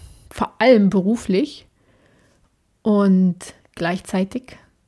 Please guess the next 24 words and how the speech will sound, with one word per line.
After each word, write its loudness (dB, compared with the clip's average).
auch -4
an 2
diesem -2
Tag, -10
war -8
ich -10
die, -2
die -2
<laughs> -
einfach -8
wieder 0
in -4
ihrem, -4
ähm, 0
ja, -4
Alltagshamsterrad -4
saß, -4
muss -4
man -4
einfach -6
mal -2
sagen. -2
Ähm, -4
dieser 0